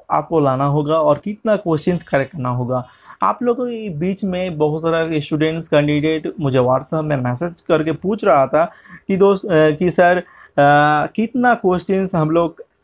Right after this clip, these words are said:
टारगेट करके चले, कितना क्वेश्चंस करना होगा ताकि हमें जीआरएफ़ मिल जाए। तो दोस्तों, आपको यहाँ पर पूरा एनालिसिस करके मैं आंसर दूंगा, तो आप लोग एंड तक ज़रूर देखें। बहुत ही इन्फॉर्मेटिव, मोटिवेशनल वीडियो होने वाला है।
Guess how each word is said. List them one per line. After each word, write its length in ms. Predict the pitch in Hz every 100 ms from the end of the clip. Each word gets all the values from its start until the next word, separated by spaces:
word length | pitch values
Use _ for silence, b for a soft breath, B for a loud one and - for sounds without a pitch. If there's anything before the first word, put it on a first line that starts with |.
| _ _ 151
टारगेट 500 | 147 139 156 170 165
करके 260 | 156 170
चले, 340 | 156 147 165 165
कितना 440 | - 190 190 214
क्वेश्चंस 440 | 190 170 156 175 147
करना 280 | 143 139 151
होगा 380 | 151 151 151
ताकि 320 | 151 139 139 147
हमें 480 | 135 139 139 139
जीआरएफ़ 400 | 123 131 127 156
मिल 260 | 147 127 117
जाए। 260 | 120 120 - b b -
तो 80 | 185
दोस्तों, 340 | 208 208 190
आपको 320 | 151 147 180
यहाँ 440 | 160 165 160 143 208
पर 340 | 208 160 175
पूरा 640 | 175 180 175 185 180 185 151
एनालिसिस 500 | 143 156 147 170 -
करके 320 | 147 139 151
मैं 220 | 139 131 127 - _ 170
आंसर 360 | 131 135 156 143
दूंगा, 360 | 135 151 185 214 B B B 156
तो 60 |
आप 180 | 147 151
लोग 240 | 185 180 _ _ 185
एंड 220 | 214 208
तक 120 | 208
ज़रूर 360 | 156 135 151 180
देखें। 320 | 185 196 185
बहुत 280 | 147 156 165
ही 80 | 151
इन्फॉर्मेटिव, 600 | 151 160 151 160 180 175
मोटिवेशनल 640 | 139 135 170 156 165 151
वीडियो 280 | 135 151 151
होने 300 | 131 143 214
वाला 280 | 196 185 190
है। 240 | 190 214